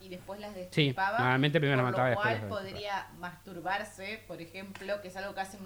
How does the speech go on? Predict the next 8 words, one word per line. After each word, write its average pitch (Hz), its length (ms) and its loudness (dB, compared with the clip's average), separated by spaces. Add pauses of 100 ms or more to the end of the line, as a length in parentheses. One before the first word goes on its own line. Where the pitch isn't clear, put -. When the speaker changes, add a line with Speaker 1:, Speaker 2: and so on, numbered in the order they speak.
Speaker 1:
muchos 226 320 -8
asesinos, 208 800 -8 (580)
eh, 180 460 -2
y 220 80 -6
después 202 320 -2
destriparla. 185 640 -2
Speaker 2:
Claro, 123 260 6
masturbanda. 117 640 2